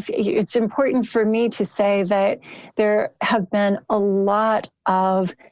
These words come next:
studies done in animals. Those are what are known as preclinical trials. And you always start with the animal trials and, you know, in mice, and then you work your way up to in vitro with human cells,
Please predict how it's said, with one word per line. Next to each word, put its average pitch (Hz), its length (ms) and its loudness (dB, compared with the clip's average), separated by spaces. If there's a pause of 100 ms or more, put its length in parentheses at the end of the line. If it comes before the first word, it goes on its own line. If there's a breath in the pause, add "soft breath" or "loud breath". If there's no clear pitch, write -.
studies 208 520 0
done 202 300 2
in 185 140 0
animals. 254 600 0
Those 208 240 0
are 202 300 2
what 202 180 0
are 185 180 0
known 214 320 2
as 170 200 -4
preclinical 247 800 0
trials. 220 720 0
And 202 340 2
you 220 160 2
always 254 400 2
start 254 400 2
with 226 160 0
the 202 200 -2
animal 262 340 2
trials 226 600 0
and, 185 440 0 (180)
you 190 100 0
know, 180 140 0
in 180 140 2
mice, 285 440 2
and 226 200 2
then 240 240 2
you 220 260 2
work 202 320 0
your 214 140 2
way 196 220 2
up 190 200 0
to 185 280 0
in 214 220 0
vitro 247 480 2
with 208 200 0
human 277 400 0
cells, 233 440 0